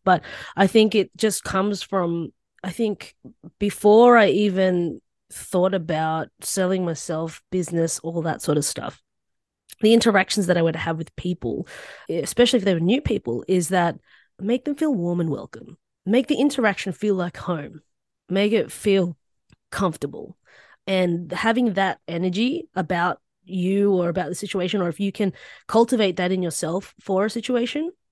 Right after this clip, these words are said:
that's what's going to lead to where you can have better one-on-one chats with others, and you can build a relationship, and you can learn more about them, and they can learn more about you. And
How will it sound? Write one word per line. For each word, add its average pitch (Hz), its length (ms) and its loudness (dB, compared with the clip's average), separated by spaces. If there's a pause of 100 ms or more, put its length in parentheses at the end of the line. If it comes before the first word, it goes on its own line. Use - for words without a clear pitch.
(600)
that's 196 340 0
what's 240 160 0
going 214 280 0
to 202 120 -4
lead 170 380 -2
to 170 420 -2 (640)
where 170 240 -2
you 190 180 0
can 233 580 -2
have 170 300 -8
better 165 200 -2
one-on-one 156 540 -4
chats - 280 -6 (100)
with 156 280 2
others, 156 420 0 (320)
and 170 200 2
you 170 80 0
can 214 380 6
build 180 280 4
a 165 60 2
relationship, 160 520 -2
and 165 140 -4
you 165 100 -2
can 226 340 4
learn 190 300 4 (120)
more 175 180 2
about 165 280 -2
them, 160 120 -2
and 156 100 -2
they 175 120 0
can 202 160 -2
learn 190 160 0
more 175 180 0
about 165 280 -2
you. 156 260 -4
And 156 180 -6